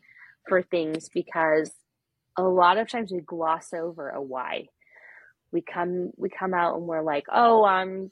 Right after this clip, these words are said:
I'm doing this. I'm, I, I, I'm volunteering at my kid's school. Woohoo."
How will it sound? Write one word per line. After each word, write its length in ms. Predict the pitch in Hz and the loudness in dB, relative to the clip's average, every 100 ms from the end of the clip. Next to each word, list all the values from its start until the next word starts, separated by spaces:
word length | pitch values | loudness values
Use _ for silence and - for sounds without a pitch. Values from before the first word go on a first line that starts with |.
| - | -8
I'm 240 | 190 214 | -6 -4
doing 320 | 214 226 226 214 | -2 -2 0 -2
this. 460 | 190 190 - - - | -2 -4 -16 -20 -10
I'm, 320 | 196 190 185 - | -8 -8 -10 -6
I, 320 | 190 185 180 - | -4 -2 -4 -6
I, 400 | - 170 175 170 170 _ _ _ _ _ _ _ - | -6 -4 -6 -8 -14 _ _ _ _ _ _ _ -12
I'm 140 | 196 | -6
volunteering 680 | 196 202 214 208 214 196 185 | 2 2 2 -2 -4 -4 -4
at 80 | 175 | -4
my 140 | 175 | -4
kid's 300 | 175 202 180 | -4 -8 -10
school. 480 | - - 190 160 156 | -12 -6 -4 -2 -2
Woohoo." 540 | 208 247 320 294 165 | -4 -2 -2 0 -2